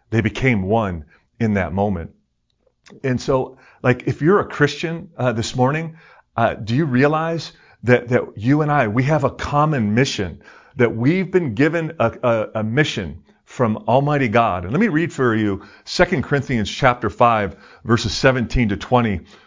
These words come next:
that, that Paul says this, uh, "Because of the gospel," he says, "Therefore, if anyone is in Christ, he is a new creation. The old has passed away, and behold, the new has come." All this is from God,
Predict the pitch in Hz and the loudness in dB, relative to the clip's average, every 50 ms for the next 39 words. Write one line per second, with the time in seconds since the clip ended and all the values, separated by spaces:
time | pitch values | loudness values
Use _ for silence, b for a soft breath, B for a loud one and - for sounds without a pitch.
0 | b b b 110 - - - 104 - - 131 160 160 156 - - 156 135 123 104 | b b b -6 -6 -4 -8 -10 -8 0 2 2 2 2 2 2 2 2 2 0
1 | 92 - - 117 113 123 113 90 - - - - B B B B B B B 90 | -4 -12 -6 2 2 2 2 2 -4 -8 -14 -14 B B B B B B B 2
2 | 87 101 73 - - 113 123 123 - - - - 170 180 165 196 165 135 135 110 | 2 2 2 -2 0 0 0 0 0 -2 2 2 2 4 2 0 0 0 2 2
3 | 123 120 127 123 - - - 107 98 143 139 143 - 135 113 95 104 135 175 - | 4 2 2 0 -4 -2 -2 -2 0 0 -2 0 0 -2 -2 0 2 2 2 2
4 | - - 113 101 95 95 90 90 B B B B B B B - 131 - - - | 0 -2 -2 0 0 0 -2 -4 B B B B B B B -4 -4 -4 -2 0
5 | 170 196 220 214 202 180 151 131 107 - - 170 170 156 - - 180 170 143 117 | 2 2 4 2 2 2 0 0 -2 -2 -2 -2 -2 -2 2 2 2 2 2 -2
6 | - - 151 135 107 120 107 123 143 156 - - - 120 120 120 127 127 - - | 0 2 0 2 2 0 0 2 0 0 -2 -2 0 2 2 2 2 0 -2 -6
7 | 85 82 80 B B B B B B B - 131 131 - - 156 190 208 214 202 | -8 -10 -10 B B B B B B B 0 0 0 2 4 4 4 4 2 0
8 | 156 156 151 - - - 156 156 156 127 - 143 127 127 143 139 127 117 - - | 0 -2 -2 -4 -2 0 2 2 2 0 -2 -2 2 2 2 2 2 0 0 -2
9 | 120 110 113 110 143 143 123 101 101 107 135 143 123 90 - - - 101 90 85 | -2 0 0 2 2 2 2 0 -2 0 0 0 0 -2 -4 -6 -6 -6 -6 -6
10 | 85 b b b b b b b b b _ 160 175 190 196 165 135 135 120 - | -8 b b b b b b b b b _ 4 4 4 4 4 2 0 0 0
11 | - 104 - - - - 156 165 170 156 123 123 110 98 90 90 92 82 | -4 -6 -6 -6 0 0 0 2 2 2 2 4 4 4 2 -2 -4 -6